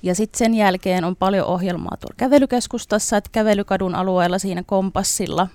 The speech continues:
on Yläkaupungin yön esityksiä, ja sit on useita tapahtumapaikkoja siinä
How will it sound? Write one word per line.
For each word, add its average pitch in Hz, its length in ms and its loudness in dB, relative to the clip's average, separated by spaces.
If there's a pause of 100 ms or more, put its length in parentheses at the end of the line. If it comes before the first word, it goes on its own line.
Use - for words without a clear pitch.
(220)
on 180 120 -4
Yläkaupungin 175 680 -4
yön 175 200 -2
esityksiä, 185 640 -4
ja 196 80 -2
sit - 220 -8
on - 80 -4
useita 175 360 -4
tapahtumapaikkoja - 1000 -6
siinä 226 300 -4